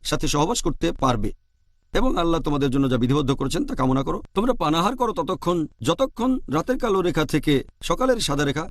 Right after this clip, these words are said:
স্পষ্ট না হয়। তারপর সিয়াম পূর্ণ করো সূর্যাস্ত পর্যন্ত, রাত না হওয়া পর্যন্ত। তাহলে আয়াতটা যখন নাজিল হলো সূরা বাকারা অধ্যায় দুই, আয়াত একশো সাতাশি, সেই সময় থেকে রমজান মাসে রাতের বেলায় মুসলিমদের জন্য স্ত্রী সহবাস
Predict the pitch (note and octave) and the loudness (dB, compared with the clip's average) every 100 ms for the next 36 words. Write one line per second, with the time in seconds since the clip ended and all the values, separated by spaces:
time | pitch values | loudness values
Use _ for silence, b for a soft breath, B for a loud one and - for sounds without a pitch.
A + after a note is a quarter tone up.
0 | - - G#3+ G#3 - C3 A2+ F2+ G2 D#2+ | -12 -8 -4 -4 0 0 0 0 -2 -4
1 | - _ _ _ _ _ _ _ - A#3 | -12 _ _ _ _ _ _ _ -4 -2
2 | B3+ - F#3 G#3 C#4 G3+ F#3 D#3+ C#3+ D3+ | 0 0 0 0 0 -2 0 -2 -2 -2
3 | D3+ E3+ A#2+ A2 G#2+ F2 - - - D#3 | -2 -2 -4 -6 -6 -8 -16 -14 -4 -2
4 | A3+ D#3 A#2+ G#2+ G2 G2+ - D#3+ F3 C#3+ | 0 0 0 -4 -6 -8 -4 -2 -2 0
5 | C#3 F#3 - C4+ G#3 G#3 E3+ F3 D#3+ D#3+ | 0 -2 -4 -4 -2 -2 0 2 2 2
6 | C#3 C#3+ C3+ C3+ C3+ B2 A#2+ B2 B2+ B2+ | 0 0 0 0 0 0 0 2 2 0
7 | A2+ A2+ A#2 A2 A#2+ A2 A2+ C3+ D3 - | 0 -4 -4 -6 -4 -2 -2 -2 0 2
8 | D#4 - A#3+ A#3+ C4 - - F3 F#3 D3+ | 2 2 0 -2 -4 -8 -4 0 2 2
9 | F#3 C4 G#3+ F3 D#3+ - - A#2 C#3+ A3+ | 2 2 4 4 2 0 -2 -2 0 0
10 | G3+ E3+ F3 - - C3 - A#3 A3 C3+ | 2 2 0 -4 -2 0 2 2 2 4
11 | C3+ D#3 - _ _ _ - - C4 A3 | 2 2 -4 _ _ _ -12 -6 0 2
12 | E3+ D#3 D3 - | 4 2 0 -2